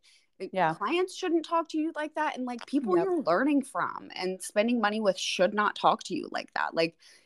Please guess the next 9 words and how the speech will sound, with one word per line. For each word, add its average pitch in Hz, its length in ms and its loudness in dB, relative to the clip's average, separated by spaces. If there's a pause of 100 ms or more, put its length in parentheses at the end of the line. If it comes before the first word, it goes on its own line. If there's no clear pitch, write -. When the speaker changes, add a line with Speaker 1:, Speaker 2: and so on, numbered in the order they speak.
(200)
Speaker 1:
you 220 340 4
have 196 440 4
to, - 240 0
there's 247 260 4 (560)
mostly 269 600 8
middle 247 320 8
people 180 420 0
in 151 100 2 (100)
every, 185 640 2